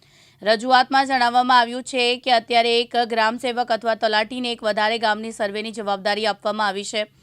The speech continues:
જેને કારણે સર્વેમાં વિલંબ થાય, માટે અધિકારી વધારે ઝડપથી સર્વે થાય તેવી માંગ કરવામાં આવી છે. તેમજ ખેડૂતને જે બે એકર જમીનની મર્યાદા છે, તે વધારવામાં આવે, હેકર દીઠ યોગ્ય વળતર આપવામાં આવે, તેવી આમ આદમી પાર્ટી દ્વારા માંગણી કરવામાં આવી છે.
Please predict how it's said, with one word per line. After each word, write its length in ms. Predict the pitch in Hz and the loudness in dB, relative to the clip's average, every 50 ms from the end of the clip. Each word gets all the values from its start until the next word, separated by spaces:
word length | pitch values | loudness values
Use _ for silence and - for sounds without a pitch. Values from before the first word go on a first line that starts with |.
| _ _ - - _ _ - | _ _ -20 -20 _ _ -4
જેને 240 | 214 247 247 269 269 | -2 -2 0 0 2
કારણે 360 | 269 254 240 247 254 269 277 | 4 4 4 4 2 0 -2
સર્વેમાં 560 | 262 269 247 226 214 240 240 247 247 247 240 | 0 2 2 2 2 0 0 2 2 2 2
વિલંબ 300 | 214 220 208 202 196 190 | 0 -2 -2 -4 -4 -6
થાય, 220 | - 180 143 - - _ _ _ _ _ _ | -8 -10 -12 -12 -16 _ _ _ _ _ _
માટે 300 | 214 214 226 233 226 247 | 2 4 4 4 4 4
અધિકારી 460 | 240 226 208 220 220 - 233 233 240 247 | 4 4 4 2 2 2 2 2 2 0
વધારે 360 | 226 226 214 220 220 220 226 | -2 -2 0 0 0 -2 -2
ઝડપથી 400 | 208 233 208 208 202 - 254 240 | -2 -2 -2 -2 -4 -6 -10 -8
સર્વે 320 | - 233 202 196 202 214 | -4 -4 -4 -4 -6 -4
થાય 180 | 220 233 233 240 | -2 -2 -2 -2
તેવી 220 | 226 233 214 220 | -2 -6 -8 -8
માંગ 260 | 208 202 196 196 196 | -6 -6 -6 -6 -6
કરવામાં 400 | - 208 196 202 202 196 208 208 | -8 -8 -6 -4 -4 -4 -2 -4
આવી 160 | 202 202 208 208 | -4 -4 -6 -8
છે. 200 | - 226 208 214 214 _ _ _ _ _ _ _ - | -8 -8 -8 -8 -8 _ _ _ _ _ _ _ -10
તેમજ 280 | 226 220 233 240 233 | -6 -4 -4 -4 -4
ખેડૂતને 500 | - 254 247 240 247 262 - - 262 262 | -2 -2 -2 -2 -2 -4 -6 -4 -4 -2
જે 160 | 240 247 247 240 | -2 -2 -2 0
બે 260 | 220 233 226 220 226 | 2 2 2 2 2
એકર 300 | 220 - 240 233 233 240 | 0 -2 -2 -2 -2 -4
જમીનની 480 | 208 196 233 220 214 220 220 220 220 220 214 220 196 | -6 -6 -6 -4 -4 -6 -8 -10 -10 -10 -12 -12 -10
મર્યાદા 580 | - 208 202 196 196 202 208 214 208 226 226 240 | -8 -6 -4 -2 0 0 0 2 2 2 2 2
છે, 180 | 233 - 233 226 | 0 -4 -6 -6
તે 140 | 208 226 | -6 -6
વધારવામાં 680 | 208 202 190 180 190 190 190 208 208 208 214 220 220 220 | -6 -4 -4 -2 -2 -2 0 -2 -2 -2 0 0 0 0
આવે, 300 | 214 220 233 240 240 - _ _ _ _ _ _ - | 0 0 0 -2 -2 -6 _ _ _ _ _ _ 0
હેકર 300 | 214 226 220 262 262 269 | 2 2 2 2 0 0
દીઠ 200 | 226 277 277 240 262 | 0 -2 -4 -4 -4
યોગ્ય 340 | 220 220 226 226 220 262 | -2 -2 -2 -2 -2 -2
વળતર 360 | 254 226 233 226 208 - 240 233 | -2 -2 -2 -2 -2 0 0 0
આપવામાં 440 | 226 214 - 233 226 220 233 226 | 0 0 0 -2 -2 0 0 0
આવે, 180 | 226 240 269 285 | 0 0 -2 -2
તેવી 280 | 240 247 233 233 240 233 | -2 -2 -2 0 0 0
આમ 220 | 214 220 220 226 | 0 0 0 0
આદમી 240 | 220 220 214 233 240 | -2 -2 -2 -6 -6
પાર્ટી 320 | 220 220 196 196 190 208 | -2 -2 -2 -2 -4 -6
દ્વારા 220 | 196 214 208 208 208 | -6 -4 -4 -4 -2
માંગણી 320 | 208 190 185 196 214 233 | -2 -4 -4 -6 -8 -8
કરવામાં 480 | 226 233 196 180 175 165 165 185 190 175 | -8 -8 -6 -6 -6 -6 -4 -2 -2 -4
આવી 220 | 165 165 165 175 | -4 -8 -12 -16
છે. 280 | - - 220 170 156 | -12 -10 -8 -10 -10